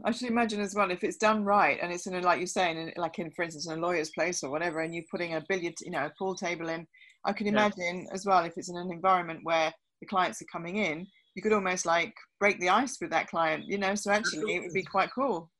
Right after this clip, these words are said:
Speaker 1: you know?
Speaker 2: Yeah, l-, what signals do you wanna send with the
Speaker 1: Yeah.
Speaker 2: physical environment?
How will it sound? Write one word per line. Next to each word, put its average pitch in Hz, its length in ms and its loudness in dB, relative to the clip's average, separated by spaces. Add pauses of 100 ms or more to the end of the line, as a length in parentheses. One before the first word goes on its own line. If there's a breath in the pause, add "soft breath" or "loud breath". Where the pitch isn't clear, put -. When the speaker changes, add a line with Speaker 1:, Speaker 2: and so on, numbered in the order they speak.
(120)
Speaker 1:
you 220 100 -2
know? 196 220 -2
Speaker 2:
Yeah, 196 160 2 (180)
l-, 170 300 -8
what 220 220 2
signals 226 500 4
do 175 100 2
you 165 140 6
wanna 160 240 2
send 151 560 0 (180)
with 160 140 -2
the 156 140 -2
Speaker 1:
Yeah. 214 60 0
Speaker 2:
physical 202 380 0
environment? 127 720 -2